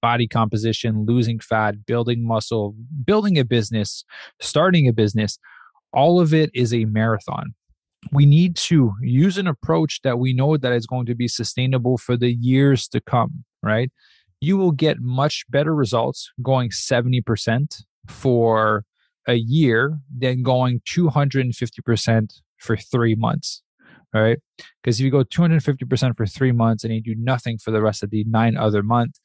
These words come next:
you're not going to succeed, right? You, you're basically gonna be compounding for those three months, and that stuff is gonna die down 'cause there's nothing coming in. Seventy percent for a full year is gonna make a drama-,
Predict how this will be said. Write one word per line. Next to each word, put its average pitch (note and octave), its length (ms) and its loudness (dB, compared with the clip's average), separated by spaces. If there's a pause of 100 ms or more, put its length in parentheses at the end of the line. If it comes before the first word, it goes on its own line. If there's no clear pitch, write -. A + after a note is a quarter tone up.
(380)
you're A2+ 120 -2
not A2+ 200 0
going A2 220 0
to A2+ 100 -6
succeed, - 480 -10
right? A2 280 0
You, A#2+ 280 0 (240)
you're B2+ 80 2
basically D3+ 240 2
gonna C3+ 100 2
be A#2+ 140 -2
compounding A#2+ 720 -2
for - 100 -6
those A2+ 200 -2
three A#2 200 -2
months, A#2 300 0
and A#2 200 -4
that A2+ 140 -2
stuff A2+ 220 -2
is G#2 80 -2
gonna A2 220 0
die G#2+ 280 0
down A2 340 -4
'cause G#2+ 140 -6
there's G#2+ 160 -2
nothing A2 300 -2
coming G#2+ 320 -2
in. A#2 240 -4 (580)
Seventy D3+ 400 2
percent C3+ 500 0 (140)
for B2 220 0
a G#2+ 40 2
full B2+ 280 0
year B2 240 2
is A2+ 80 -4
gonna A#2+ 180 -4
make A#2+ 220 -6
a A#2 60 -2
drama-, A#2+ 920 -2